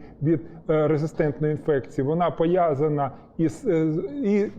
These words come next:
тими штамами, про які ми говорили, і з тими інфекціями, в першу чергу, е, інфекція нижніх дихальних шляхів. Е,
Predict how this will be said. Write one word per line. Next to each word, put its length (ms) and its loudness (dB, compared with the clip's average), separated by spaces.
тими 240 2
штамами, 540 2
про 100 2
які 200 2
ми 80 2
говорили, 560 2
і 60 -2
з 80 -6
тими 260 2
інфекціями, 680 2
в 260 -8
першу 220 -2
чергу, 400 0
е, 240 2
інфекція 500 0
нижніх 420 0
дихальних 420 0
шляхів. 460 -4
Е, 200 0